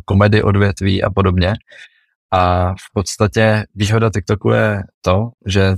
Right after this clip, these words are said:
ty uživatelé jdou cíleně na tu platformu se zapnutým zvukem a konzumují video i zvuk.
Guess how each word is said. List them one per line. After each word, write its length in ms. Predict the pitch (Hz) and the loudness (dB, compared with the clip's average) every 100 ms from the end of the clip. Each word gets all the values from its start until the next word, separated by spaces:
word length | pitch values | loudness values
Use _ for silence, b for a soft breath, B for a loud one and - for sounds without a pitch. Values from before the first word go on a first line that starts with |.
| - | -4
ty 120 | 107 | -4
uživatelé 500 | 95 101 98 101 98 | 0 0 0 2 2
jdou 160 | 101 95 | 2 -2
cíleně 520 | - 101 98 98 95 | -4 0 2 2 2
na 120 | 95 | 0
tu 120 | 95 | -2
platformu 580 | 90 92 - 98 95 95 | -2 -4 -2 -2 0 -2
se 200 | - 98 | -4 -2
zapnutým 460 | 95 - 98 104 98 | -2 -4 -4 -2 -2
zvukem 520 | 92 82 80 85 113 - _ _ _ _ _ - | -2 0 0 2 0 -6 _ _ _ _ _ -8
a 80 | - | -2
konzumují 800 | 101 98 101 95 98 95 98 98 - | 2 4 4 4 4 2 0 -2 -4
video 480 | 95 95 98 95 98 - 101 | 0 2 4 4 2 -4 -6
i 40 | |
zvuk. 320 | 92 87 82 | -2 -2 -2